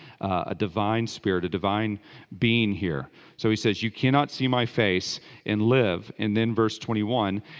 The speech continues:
"And the Lord said, 'Behold, there is a place by me where you shall stand on the rock, and where my glory,'" that's the essence of his character, "'passes by,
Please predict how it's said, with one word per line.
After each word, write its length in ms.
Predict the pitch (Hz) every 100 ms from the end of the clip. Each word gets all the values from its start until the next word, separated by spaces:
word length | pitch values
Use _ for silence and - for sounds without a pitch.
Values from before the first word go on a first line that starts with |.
| -
"And 120 | 113 113
the 60 |
Lord 300 | 110 123 135
said, 280 | - 120 117
'Behold, 640 | 113 95 147 139 98 82 - - - -
there 160 | 120 117
is 140 | 107
a 60 | 104
place 640 | - 131 135 156 - - - -
by 320 | 104 131 135
me 160 | 127 104
where 180 | 104 110
you 160 | 113
shall 220 | 110 117
stand 560 | 101 - 120 117 120 120
on 140 | 113 113
the 80 | 104
rock, 420 | 110 101 90 -
and 140 | - 110
where 160 | 113
my 180 | 113 107
glory,'" 800 | 104 107 110 135 139 95 101 143 - _ _ _
that's 220 | - 78
the 160 | - 85
essence 340 | 101 - 127
of 100 | 135
his 140 | 123 123
character, 460 | - 104 95 98
"'passes 560 | - - 107 127 147 120
by, 420 | - 151 113 92